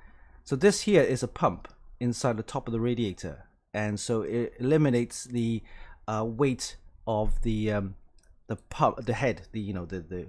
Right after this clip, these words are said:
copper, uh, C P U water block. So if you look at that, it's quite slim because the pump is actually moved from there to the top of the radiator,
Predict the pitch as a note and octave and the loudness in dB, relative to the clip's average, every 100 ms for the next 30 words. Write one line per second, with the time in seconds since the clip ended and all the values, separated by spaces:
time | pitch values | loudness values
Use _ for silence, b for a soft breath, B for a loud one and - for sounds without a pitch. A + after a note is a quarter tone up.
0 | - A2 F#2+ E2 - - - - - - | -10 -8 -6 -8 -12 -20 -20 -20 -20 -14
1 | E2+ E2 - G2+ A2 B2 G#2+ - - b | -12 0 2 2 0 0 -2 -4 -16 b
2 | b b - C3+ A#2+ A#2+ A#2+ C3 D3 C3+ | b b -6 2 2 2 -2 0 0 0
3 | - C#3+ A#2 - b b b A#2+ - C#3 | 2 2 2 0 b b b -12 0 0
4 | - - D3 F#3+ - _ _ _ _ A#2+ | 0 2 2 2 -4 _ _ _ _ -2
5 | B2 A2+ A2+ - C3+ A#2 - G#2+ - _ | 0 0 -2 -2 -2 -2 -6 -8 -10 _
6 | - A2 - G#2 G#2+ G2+ - - C#3 B2+ | -10 -8 -6 -4 -4 -6 -10 -2 0 2
7 | F#2+ G2 - - - G2 G2 - - G2 | 0 -4 -6 -12 -8 -8 -8 -14 -12 -10
8 | F#2+ - A2 G2+ G#2 A2+ A2 F2+ E2+ | -10 -8 -8 -4 -2 -2 -2 -4 -8